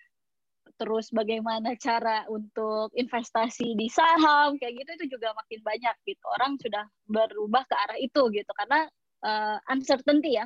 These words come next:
kondisi ini, kita nggak tahu kapan selesainya, jadi banyak orang juga udah mulai berubah ke arah situ gitu. Nah, saat ini juga udah mulai banyak yang namanya group buying gitu ya,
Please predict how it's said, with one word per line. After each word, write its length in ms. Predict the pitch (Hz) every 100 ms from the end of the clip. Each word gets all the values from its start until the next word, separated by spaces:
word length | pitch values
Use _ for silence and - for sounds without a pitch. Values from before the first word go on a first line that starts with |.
| -
kondisi 400 | 226 220 220 214
ini, 140 | 247
kita 240 | - - 233
nggak 160 | 208
tahu 160 | - 214 240
kapan 240 | 214 208
selesainya, 460 | 214 214 214 208 247
jadi 140 | 220 233
banyak 240 | 214 208 208
orang 160 | 233
juga 140 | 240 214 202
udah 100 | 214
mulai 220 | - 208 233
berubah 400 | 208 196 196 233 _ _ _ - -
ke 100 | 233
arah 220 | 226 220
situ 480 | 240 277 320 285 220 190 214
gitu. 280 | 359 539 - _ - -
Nah, 100 | - 220
saat 180 | 214 220
ini 160 | 247 302
juga 300 | 247 233 214
udah 180 | 208 214
mulai 380 | 214 220 269 233
banyak 320 | 208 226 294
yang 140 | 220 214
namanya 380 | 208 214 277
group 320 | 240 208 247 -
buying 540 | 220 247 285 294 226
gitu 140 | 196
ya, 100 | -